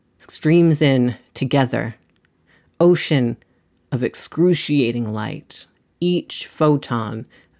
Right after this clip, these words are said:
bigger than the observable universe, only then wholly heaping pristinely disordered endings, falling over,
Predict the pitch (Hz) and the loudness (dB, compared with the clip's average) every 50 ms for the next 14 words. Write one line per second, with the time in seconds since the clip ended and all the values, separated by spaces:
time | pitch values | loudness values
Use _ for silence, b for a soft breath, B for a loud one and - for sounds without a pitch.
0 | b _ - 147 156 143 143 135 131 117 92 - - 143 135 131 131 135 135 127 | b _ -2 -2 0 2 2 2 2 0 -2 -4 -2 0 2 2 2 4 2 2
1 | 123 120 123 117 131 147 147 131 139 131 120 127 123 120 120 117 123 131 147 151 | 0 -2 -2 -2 0 2 2 2 0 0 0 2 0 0 0 0 0 0 2 2
2 | 143 131 123 120 117 117 120 117 - - - - 151 151 160 160 165 160 156 151 | 2 0 0 -2 -2 -2 -2 -4 -6 -8 -10 -8 -4 -2 -2 0 2 2 4 4
3 | 151 139 123 127 131 127 123 117 113 117 117 - - - - - - 160 160 170 | 4 4 4 2 2 2 2 2 2 0 0 -2 -6 -14 -20 -8 -2 2 4 4
4 | 175 180 170 170 170 175 170 160 147 139 - - - 151 147 147 - - 143 131 | 4 4 4 4 4 4 4 2 0 -2 -4 -2 0 0 0 0 -2 0 0 2
5 | 131 123 120 120 - 139 131 - - - - - 143 143 160 165 170 170 170 170 | 2 2 0 0 -2 -2 -2 -2 -6 -10 -10 -4 0 2 4 4 6 6 6 6
6 | 170 165 143 147 147 139 - - - 135 143 139 139 135 127 131 135 131 123 117 | 4 4 4 2 0 0 -2 -2 0 2 4 4 4 4 4 4 4 4 2 0
7 | - - 123 127 131 135 135 127 131 127 127 120 120 - - - - 143 143 147 | -2 -2 0 2 2 2 2 2 2 0 0 -2 -4 -6 -6 -2 2 2 4 4
8 | 143 143 143 139 120 127 127 - - - 135 131 143 147 135 123 131 127 117 110 | 4 2 2 2 2 0 0 -2 -2 -2 0 2 2 0 0 0 0 0 0 0
9 | 104 | -2